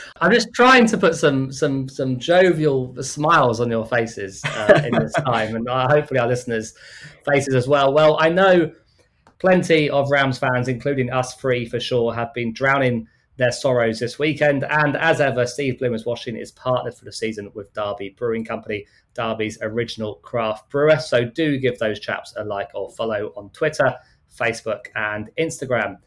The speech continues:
Speaker 1: So Derby, I think fair to say, deservedly went down one nil to Rotherham on Saturday, ensuring we dropped back into the relegation zone on goal difference. I thought we, I thought we had defended set pieces,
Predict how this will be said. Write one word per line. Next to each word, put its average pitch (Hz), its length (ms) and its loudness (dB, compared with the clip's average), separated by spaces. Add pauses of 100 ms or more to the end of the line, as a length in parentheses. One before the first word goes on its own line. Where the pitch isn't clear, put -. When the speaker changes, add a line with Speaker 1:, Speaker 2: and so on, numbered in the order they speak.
(680)
Speaker 1:
So 180 320 4
Derby, 185 640 4
I 165 120 0
think 165 320 0
fair 160 320 0
to 139 120 -6
say, 139 220 0
deservedly 143 600 0
went 127 280 0
down 120 340 -2
one 120 260 -2
nil 113 200 -2
to - 160 -12
Rotherham 120 560 -4
on 113 260 -4
Saturday, 117 560 -4
ensuring 127 380 -2
we 113 100 -2
dropped - 380 -6
back 113 320 -4
into 120 280 -8
the 113 60 -2
relegation 113 480 -4
zone 107 380 -6
on 110 400 -8
goal 104 320 -4
difference. 127 500 -4 (600)
I 139 100 2
thought 202 420 4
we, 156 240 2 (100)
I 165 40 -6
thought 240 140 6
we 165 80 6
had 180 200 4
defended 156 360 2
set - 240 0
pieces, 165 420 -2